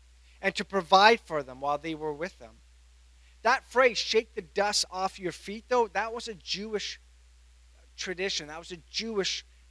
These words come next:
practice of shaking the profane dust off their feet as they were entering from a less holy place into a more holy place. Or it was used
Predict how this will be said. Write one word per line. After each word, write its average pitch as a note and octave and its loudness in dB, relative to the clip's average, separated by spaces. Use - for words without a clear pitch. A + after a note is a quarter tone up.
practice G3+ -4
of F3 -14
shaking A3 -4
the F#3+ -2
profane A3 -6
dust F#3+ 6
off F3 -4
their F3 -6
feet F3+ -16
as D#3 -10
they E3 -6
were D#3+ -6
entering F#3 -10
from F3 -6
a E3 -8
less G3 -6
holy D3+ -4
place C#3 -12
into F#3+ -6
a E3+ -6
more G#3 4
holy B2 -8
place. - -20
Or A3 2
it F3 -10
was E3 -6
used D3+ -8